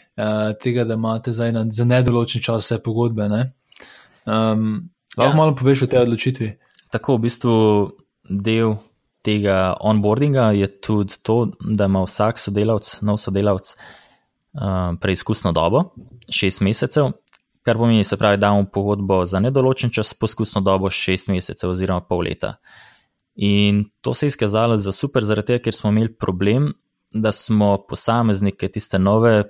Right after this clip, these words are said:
Speaker 2: premalo spremljali, kaj delajo, kakšni so rezultati, premalo smo se poglabljali v mentorstvo in rezultat tega je bil, da so,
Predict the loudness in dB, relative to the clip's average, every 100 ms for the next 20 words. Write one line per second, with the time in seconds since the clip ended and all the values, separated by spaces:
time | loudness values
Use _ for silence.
0 | _ -2 2 2 2 0 -4 -4 -2 0
1 | -2 -6 -2 -2 0 0 2 4 4 0
2 | -2 -2 -2 -2 -4 -2 -2 -4 -2 0
3 | 0 0 0 0 -2 _ _ _ _ _
4 | -6 0 0 0 -4 -4 -2 0 2 2
5 | 2 2 0 0 -2 2 4 4 2 0
6 | -2 2 2 2 0 -2 _ _ _ _
7 | _ -6 -2 -2 -2 -2 0 2 2 4
8 | 4 4 2 0 2 4 4